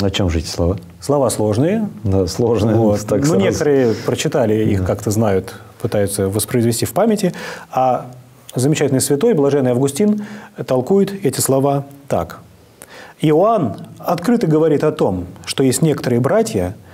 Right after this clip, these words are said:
Speaker 2: о которых нам не предписывается заповедью молиться, хотя Господь велел нам молиться даже за наших гонителей". То есть речь здесь идёт о том, что,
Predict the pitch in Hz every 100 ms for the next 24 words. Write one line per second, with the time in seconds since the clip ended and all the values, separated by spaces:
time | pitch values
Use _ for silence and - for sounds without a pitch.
0 | - - 123 113 127 190 - 185 156 143
1 | 208 240 233 - 233 196 - 127 120 120
2 | 156 - 101 98 92 92 120 113 98 -
3 | 95 - - - - 156 269 170 170 175
4 | - 143 202 165 120 120 160 143 165 156
5 | 151 120 127 170 160 160 151 104 98 131
6 | 143 135 - 120 110 95 95 92 104 -
7 | - - - - 147 147 - - 151 220
8 | 180 170 165 160 160 185 226 214 - -
9 | - - - 151 147